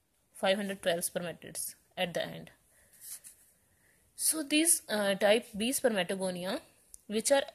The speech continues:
uh, total approximately sixty-four in number after five divisions. Okay. These, uh, type B spermatogonia, they will form,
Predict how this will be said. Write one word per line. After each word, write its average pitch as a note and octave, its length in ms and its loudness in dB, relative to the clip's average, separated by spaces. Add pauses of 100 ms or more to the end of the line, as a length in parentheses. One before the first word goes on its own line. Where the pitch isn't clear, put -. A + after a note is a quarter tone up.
uh, F3+ 300 -2 (100)
total A3+ 340 4
approximately A3 760 0
sixty-four G#3+ 640 -2
in G#3+ 180 -2
number F3+ 380 -2 (440)
after F#3+ 260 -4
five F#3 280 0
divisions. F3+ 580 -6 (2500)
Okay. B3+ 240 -4 (4000)
These, A#3+ 420 0
uh, G3 240 -2
type G3+ 300 2
B A3+ 80 -2
spermatogonia, G3 840 -2
they G3 140 -2
will B3 140 -2
form, G3 420 -4